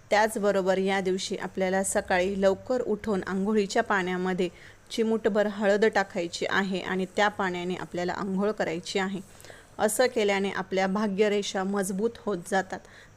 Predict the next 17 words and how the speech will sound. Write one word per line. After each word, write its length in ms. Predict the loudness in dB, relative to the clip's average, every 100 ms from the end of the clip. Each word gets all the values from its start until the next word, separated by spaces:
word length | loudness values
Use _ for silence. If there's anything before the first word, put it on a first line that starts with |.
| 2
त्यानंतर 480 | 2 2 0 -2
देवपूजा 520 | 0 0 0 0 2 0
करायची 480 | 0 0 -2 -4
आहे, 320 | -2 -2 0 -2
पिवळ्या 440 | 2 2 2 2
रंगाचे 420 | 0 -2 -2 -4
कपडे 340 | -4 -4 -2 -2
परिधान 480 | 2 2 2 0
करायचे 440 | 0 0 0 -2 -2
आहे, 320 | -2 -2 -2 -4 -14 -20 -12 -2
जिलेबीच्या 600 | 2 4 4 0 -2 -2
किंवा 340 | -2 -2 0 0
बेसनाच्या 560 | 0 -2 -2 -4 0
लाडूचा 380 | 0 0 0 -2
नैवेद्य 460 | -2 0 0 2 2
दाखवायचा 580 | 2 0 -4 -4 -4
आहे. 380 | -4 -4 -2 -4